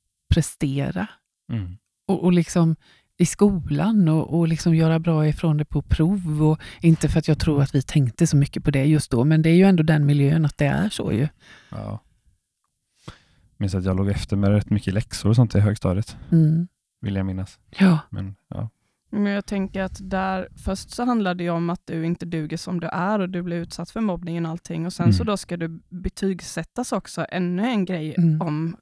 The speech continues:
Speaker 3: om du duger eller inte.
Speaker 2: Mm.
Speaker 3: Det blir dubbelt upp på det.
Speaker 1: Mm.
Speaker 3: Och klarar man inte det, då, då får man ytterligare ett bevis för att man inte är bra som man är, liksom.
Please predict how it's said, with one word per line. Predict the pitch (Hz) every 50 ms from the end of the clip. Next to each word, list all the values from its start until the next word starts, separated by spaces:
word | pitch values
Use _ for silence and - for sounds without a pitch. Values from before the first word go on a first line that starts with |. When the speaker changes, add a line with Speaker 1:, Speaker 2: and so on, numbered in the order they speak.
| _ -
Speaker 3:
om | - 175 175 170
du | 175
duger | 170 - 165 160 156 175 165 - 151 -
eller | 180 185 175
inte. | 175 170 175 175 _ - - 190 - -
Speaker 2:
Mm. | 220 202 196 202 - _
Speaker 3:
Det | - 202
blir | 175 185 196
dubbelt | 196 220 - 160 165 185 - -
upp | 180 - - _ -
på | - 277
det. | 226 190 113 - 175 -
Speaker 1:
Mm. | 175 160 156 151 156 160 - _ _ _ _ _ _ _ _ -
Speaker 3:
Och | 196 185
klarar | - - 190 175 170 170
man | 185 208 240
inte | 254 269 - - 165
det, | 160 151 190
då, | 226 226
då | 196 180
får | - - 196
man | 208 220 233
ytterligare | 226 - - 151 156 170 202 247
ett | 277 -
bevis | - 190 170 165 165 165 -
för | - - 151 127
att | 151 - -
man | 185 175 170
inte | 170 175 - -
är | 147
bra | 160 - 147 135 160
som | - - 165
man | 160 143 135
är, | 92 - - 180
liksom. | 180 175 - - - - 110 160 190